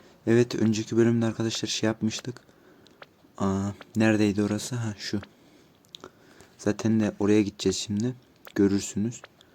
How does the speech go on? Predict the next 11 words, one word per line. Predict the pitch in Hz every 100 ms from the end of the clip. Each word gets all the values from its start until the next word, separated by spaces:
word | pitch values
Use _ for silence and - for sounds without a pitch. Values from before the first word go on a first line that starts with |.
| _ _ _
Önceki | 104 104 101 110
bölümü | 104 98 101
de | 113
izleyebilirsiniz. | 117 98 110 110 95 98 - 95 113 - - _ _ _ _ _ _ - _ - - - _ _ - _ _ _ - - _ _ _ - - _ _ _ _ -
Bir |
dakika, | 92 85 - 98 98 _
düştük | - - - -
şuraya. | - - 90 110 123 _ _ - - _ _
Bu | 104
arada | 104 101 113 123 _ _ _ -
like, | 104 117 104